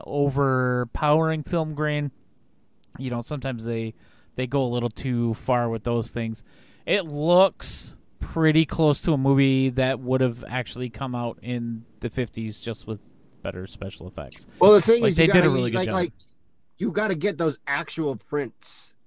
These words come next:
Speaker 2: the
Speaker 1: Yeah.
Speaker 2: pristine prints from, to know what it looks like. Like, it can't be, like, a video transfer from a film strip to, like, all this other stuff to, to make it look like that. And the thing is, is that those movies didn't look like garbage.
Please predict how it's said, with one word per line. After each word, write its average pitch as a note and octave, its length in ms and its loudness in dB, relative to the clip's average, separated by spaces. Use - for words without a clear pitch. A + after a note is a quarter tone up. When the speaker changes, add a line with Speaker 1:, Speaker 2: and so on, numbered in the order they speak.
Speaker 2:
the A2+ 80 -12
Speaker 1:
Yeah. C3+ 140 2
Speaker 2:
pristine D#3+ 260 0
prints C3+ 440 -4
from, A#2+ 360 -6
to - 100 -8
know D3 140 4
what C#3+ 120 2
it - 40 2
looks C#3+ 140 4
like. C3+ 160 0
Like, C3+ 160 0
it C3 120 -2
can't D#3 240 4
be, D3+ 80 6
like, C3+ 240 4
a B2 60 0
video B2+ 440 4
transfer A2+ 600 2
from G#2+ 460 2
a G2+ 40 -10
film C3+ 400 6
strip A#2 440 2
to, A#2+ 260 4
like, A2+ 240 4
all A#2+ 140 4
this A2 140 2
other A#2 220 6
stuff G#2+ 340 0
to, A2 100 2
to A2 100 2
make A2 240 8
it G#2 180 6
look A2+ 280 2
like G2 240 2
that. G2 240 0
And B2 180 4
the C#3 80 2
thing G#3 260 10
is, F#3 240 8
is D3 200 -2
that D#3 240 0
those F3+ 360 0
movies D3 440 0
didn't C#3 340 -6
look B2 260 -8
like G#2+ 200 -6
garbage. - 720 -10